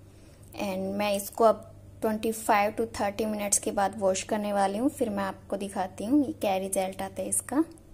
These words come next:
मैंने remove कर दिया है। Hands wash कर लिए। तीस minute के बाद मैंने, देखिएगा, आप फ़र्क खुद देखिएगा, मेरा hands कितना clean हो गया है। सन टैन पूरी की पूरी remove हो गई है।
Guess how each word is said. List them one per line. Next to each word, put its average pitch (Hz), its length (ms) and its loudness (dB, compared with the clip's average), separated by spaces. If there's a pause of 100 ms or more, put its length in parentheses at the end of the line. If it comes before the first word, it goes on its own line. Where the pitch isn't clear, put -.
(1120)
मैंने 254 280 4
remove 262 360 6
कर 262 220 8
दिया 240 260 6
है। 269 220 6
Hands 254 640 2
wash 254 260 6
कर 247 240 6
लिए। 233 280 2
तीस 262 420 -2
minute 240 500 -4
के 262 100 6
बाद 233 260 6
मैंने, 226 260 -2
देखिएगा, 226 460 2
आप 226 100 6
फ़र्क 233 400 2
खुद 247 120 2
देखिएगा, 226 680 0 (440)
मेरा 240 120 2
hands 247 380 4
कितना 269 400 2
clean 247 420 0
हो 247 180 4
गया 220 180 6
है। 262 100 4
सन 240 320 0
टैन 247 320 4
पूरी 247 280 0
की 254 140 -4
पूरी 233 300 2
remove 240 480 -2
हो 214 100 2
गई 202 200 -4
है। 220 240 -2